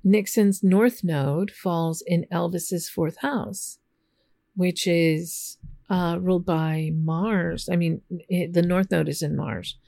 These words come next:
The fourth house for Elvis is ruled by Pisces because it's Placidus houses. But,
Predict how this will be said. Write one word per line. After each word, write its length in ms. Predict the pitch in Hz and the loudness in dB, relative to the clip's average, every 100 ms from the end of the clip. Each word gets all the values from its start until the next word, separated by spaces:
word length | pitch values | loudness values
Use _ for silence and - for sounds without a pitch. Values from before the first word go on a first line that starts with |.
| _ _ - | _ _ -6
The 80 | 170 | 0
fourth 220 | 190 180 | 2 2
house 480 | 180 160 147 - - _ _ _ | 0 0 -2 -8 -16 _ _ _
for 260 | - 190 - | -2 0 0
Elvis 380 | 190 190 - - | 0 0 -2 -6
is 220 | 92 - | -8 -2
ruled 260 | 85 80 | -2 -2
by 440 | - 71 - - - _ _ _ _ - | -6 -10 -10 -12 -16 _ _ _ _ -12
Pisces 640 | - 294 269 - 143 - | -4 -2 -2 -4 -6 -6
because 260 | - - - | -10 -10 -10
it's 140 | - | -12
Placidus 560 | - 190 196 - 185 180 | -4 -2 -2 -6 -12 -12
houses. 400 | - - - - | -14 -14 -14 -6
But, 380 | 214 220 170 | 0 2 0